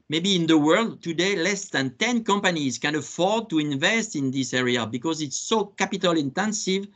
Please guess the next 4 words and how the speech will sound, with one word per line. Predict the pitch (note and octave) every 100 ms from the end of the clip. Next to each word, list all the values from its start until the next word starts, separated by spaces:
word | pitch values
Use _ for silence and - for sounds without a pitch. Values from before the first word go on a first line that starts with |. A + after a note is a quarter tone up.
| _ _ _ _
that | C#3+ D#3
it's | E3 -
extremely, | C#3 - - G3 A3 G#3 F3+ F3 F3 E3+ _ -
uh, | C#3 C#3 C#3 C#3